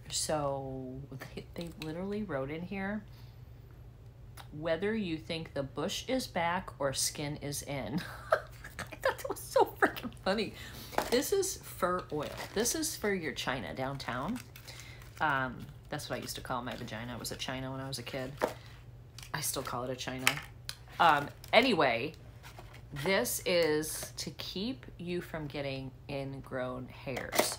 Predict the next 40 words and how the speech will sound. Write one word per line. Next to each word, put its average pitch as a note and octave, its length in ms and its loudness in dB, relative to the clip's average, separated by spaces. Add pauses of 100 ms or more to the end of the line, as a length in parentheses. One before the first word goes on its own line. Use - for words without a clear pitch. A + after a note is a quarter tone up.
So C3+ 540 -2
for D#3+ 100 -2
your D3+ 160 -2
bikini F#3+ 440 -2
line, F3 360 0
or C#3+ 400 0
if C#3+ 220 -8
you C#3 360 -4
shave C3 320 -6
everything F3+ 420 -2
downtown, D#3 640 0 (680)
then C#3 440 2
you're D3 160 0
gonna C#3 120 0
wanna C#3 200 -2
get C#3 100 -4
this - 180 -6
oil D#3+ 320 4
because C3 500 -2
it D3+ 120 -4
softens F3 560 0
the - 80 -4
hair D3 320 -2
follicles D3+ 560 0
and D3 80 -4
the C#3+ 80 -2
skin C#3 360 -2
and C3 100 -4
everything, D#3+ 520 -2 (380)
and E3+ 100 0
it's - 120 -2
specifically - 880 -2
made C#3 400 -4
so - 140 -4
that C3+ 140 -2
you D3 200 0
don't D#3 240 0
get C3+ 240 -4
ingrown C3 460 -2
hair. A#2 360 -6